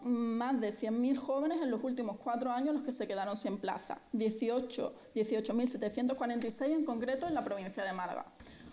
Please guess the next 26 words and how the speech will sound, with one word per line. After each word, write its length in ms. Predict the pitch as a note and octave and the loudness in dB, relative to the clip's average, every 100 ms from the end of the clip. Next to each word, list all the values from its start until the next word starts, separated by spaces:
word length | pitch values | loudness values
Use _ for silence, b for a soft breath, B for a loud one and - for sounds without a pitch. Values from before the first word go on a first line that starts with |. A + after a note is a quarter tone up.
| B | B
Por 180 | A#3+ B3+ | 0 2
otro 240 | C4 D4 | 2 2
lado, 320 | C#4 C4+ E4+ | 2 2 0
también 260 | D4+ A#3+ B3+ | 0 0 0
Susana 380 | B3+ A#3 B3 A#3+ | 0 -2 0 0
Díaz 240 | B3 D4+ | 2 2
da 80 | C#4 | 2
la 100 | B3+ | 0
espalda 300 | B3+ B3 A#3+ | 0 0 0
a 20 | |
los 120 | A#3 | 0
jóvenes 340 | A3 B3+ C#4+ C#4 | 0 2 2 4
en 100 | B3 | 2
los 120 | B3 | 0
presupuestos. 760 | - A3 G3+ G#3 D#4 D4+ - | -2 -2 -2 0 0 0 -4
Nos 160 | F#3+ G#3 | -2 0
encontramos 500 | G#3+ G#3 G3 G#3+ B3+ | 0 -2 -2 -2 0
con 140 | B3+ | 0
unos 180 | A#3+ C4 | 0 0
presupuestos 580 | C4 A#3+ A#3 B3 B3 C4 | 0 -2 0 -2 0 0
insu-, 300 | A#3+ A3 G#3+ | 0 -2 0
insuficientes 840 | A#3 G#3+ A3 G#3 - D4 D#4 B3+ - B B B | 0 0 0 -4 0 2 2 0 -4 B B B
en 140 | B3 | -2
materia 360 | A#3 G#3+ A#3+ A#3 | 0 0 0 0
de 80 | A3 | 0
juventud, 500 | A3 A3 G#3 G#3 | 0 0 0 -2